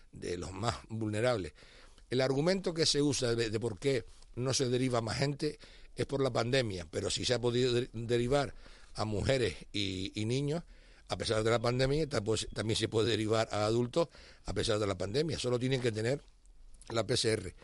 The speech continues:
Pero insisto, lo más correcto es no a obligar a estos chicos a tener que quedarse aquí cuando su proyecto migratorio era ir a Holanda, Alemania o a Francia.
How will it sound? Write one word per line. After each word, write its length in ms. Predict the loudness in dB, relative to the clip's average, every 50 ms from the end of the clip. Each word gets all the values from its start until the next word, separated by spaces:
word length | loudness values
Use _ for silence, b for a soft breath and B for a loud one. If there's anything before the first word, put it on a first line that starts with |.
| B B B B B B
Pero 140 | 0 2 2
insisto, 460 | 4 4 4 4 4 2 2 2 2 2
lo 100 | 4 2
más 160 | 2 0 2
correcto 500 | 2 2 2 2 2 0 0 2 4 4
es 140 | 4 2 B B B B B B B B B
no 460 | -6 -2 0 2 4 4 4 2 0 -4 -10 -20 -18 -6 -2
a 220 | 0 2 2 2 0 2 4
obligar 640 | 4 6 6 6 4 4 4 4 4 4 4 0 -2
a 100 | -2 -2
estos 300 | -2 -2 0 0 -2 0
chicos 340 | 0 0 -2 0 0 2 2
a 60 | 2
tener 240 | 0 0 0 0 -2
que 120 | -2 -2
quedarse 320 | 0 2 2 2 2 0 -2
aquí 260 | 0 -2 -2 -2 -4 B B B B B B
cuando 220 | -6 -2 0 0
su 120 | 0 0 0
proyecto 360 | 0 -2 -2 0 2 2 4
migratorio 640 | 4 4 4 4 2 4 2 2 2 2 2 2 2
era 200 | 2 0 0 0
ir 220 | 2 2 2 0 0
a 60 | 2
Holanda, 340 | 2 2 2 2 0 0 0
Alemania 580 | 0 0 0 0 0 0 0 -2 -2 -2 -2
o 60 | -4
a 60 | -4 -4
Francia. 460 | -2 -2 -2 -2 -2 -2 -6 -6